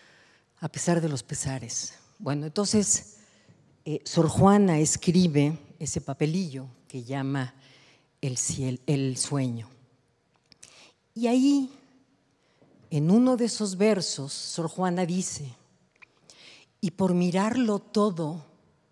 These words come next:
nada había". Quería verlo todo, como ahora nosotros, con este atiborramiento de noticias. "Y por mirarlo todo, nada veía".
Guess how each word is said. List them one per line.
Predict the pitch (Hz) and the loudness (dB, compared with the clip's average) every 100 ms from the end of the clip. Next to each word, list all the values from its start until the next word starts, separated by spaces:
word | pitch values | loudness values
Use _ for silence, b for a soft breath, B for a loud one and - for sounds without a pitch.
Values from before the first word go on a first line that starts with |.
| _ | _
nada | 143 156 151 | -6 0 0
había". | 135 151 139 123 - _ _ - _ _ b b b b b b | 0 -2 -4 -8 -12 _ _ -20 _ _ b b b b b b
Quería | - 156 214 | -4 0 0
verlo | 233 185 160 | 0 -2 -2
todo, | - 180 139 120 - _ _ _ | -2 -2 -2 -8 -12 _ _ _
como | 160 165 185 | 0 2 4
ahora | 208 220 | 6 4
nosotros, | 208 160 - 175 - 135 - | 4 0 2 0 -2 -10 -10
con | - 156 | -6 -4
este | 175 - | -4 0
atiborramiento | 185 - 180 160 160 156 160 196 220 - 240 226 B B B | 0 2 4 6 6 4 4 4 0 -2 -6 -6 B B B
de | 170 | -2
noticias. | 156 147 190 202 - 135 127 - - - _ _ _ b b b b b b _ | 0 0 0 -2 -2 -6 -10 -10 -10 -14 _ _ _ b b b b b b _
"Y | - | -4
por | - 214 | 2 4
mirarlo | 214 208 233 269 269 | 6 6 6 4 4
todo, | - 247 240 | 6 6 6
nada | 202 214 226 220 | 6 6 6 4
veía". | 160 170 170 214 196 139 131 | 4 2 2 2 2 -2 -8